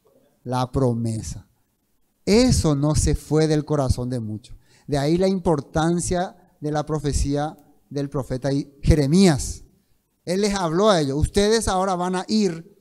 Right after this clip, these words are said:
pero esto es parte del plan del Padre, porque a ustedes les va a acompañar el Eterno. Él va a ser una, un,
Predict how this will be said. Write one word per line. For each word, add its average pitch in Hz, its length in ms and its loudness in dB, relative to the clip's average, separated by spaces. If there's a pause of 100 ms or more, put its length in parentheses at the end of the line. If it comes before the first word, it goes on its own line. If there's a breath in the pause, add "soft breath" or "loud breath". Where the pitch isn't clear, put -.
(200 soft breath)
pero 180 160 -4
esto 196 200 -4
es 190 80 2
parte 233 480 0
del 175 140 2
plan 170 200 2
del 151 160 0
Padre, 139 400 -4 (480 soft breath)
porque 165 540 -6 (120)
a 151 120 -2
ustedes 180 420 2
les 156 160 0
va 147 80 2
a 151 40 0
acompañar 143 680 -2
el 139 100 -4
Eterno. 113 480 -8 (140)
Él 190 280 0
va 185 140 2
a 170 60 2
ser 180 340 2 (300 loud breath)
una, 190 420 2 (220)
un, 202 320 0